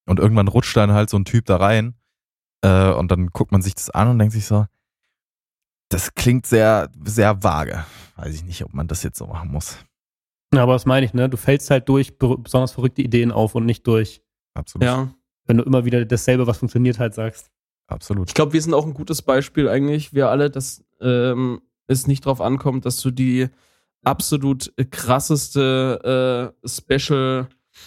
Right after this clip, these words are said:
Speaker 3: Fix Solution für irgendwas hast, sondern dass es halt wirklich einfach auf die Basics drauf ankommt und, äh, auch wenn die oft langweilig sind und wahrscheinlich nicht so, ähm, nach außen hin cool aussehen oder du da f-,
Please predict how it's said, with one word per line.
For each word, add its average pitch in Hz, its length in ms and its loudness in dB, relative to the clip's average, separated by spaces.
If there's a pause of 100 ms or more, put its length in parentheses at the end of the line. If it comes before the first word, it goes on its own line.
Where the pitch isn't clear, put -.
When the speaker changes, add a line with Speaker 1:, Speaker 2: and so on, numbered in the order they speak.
(200)
Speaker 3:
Fix - 460 -6
Solution 135 520 -2
für 135 100 -6
irgendwas 123 380 -4
hast, 139 260 -6
sondern 120 300 -8
dass 123 120 -8
es 123 140 -8
halt 117 180 -6
wirklich - 280 -12
einfach 117 180 -6
auf 98 160 -8
die - 120 -12
Basics 120 460 -6
drauf 110 240 -6
ankommt 117 520 -6
und, 113 400 -8
äh, 120 160 -4 (280)
auch 120 200 0
wenn 131 100 -2
die 117 100 -2
oft 110 220 -4
langweilig 131 480 -2
sind 131 220 -6
und 107 160 -12
wahrscheinlich 113 460 -8
nicht 131 160 -4
so, 117 360 -2 (540)
ähm, 123 300 0
nach 117 140 0
außen 131 300 -2
hin 123 160 -2 (160)
cool 131 160 -2
aussehen 131 480 -4
oder 113 200 -8
du 117 120 -12
da 117 120 -4
f-, - 160 -14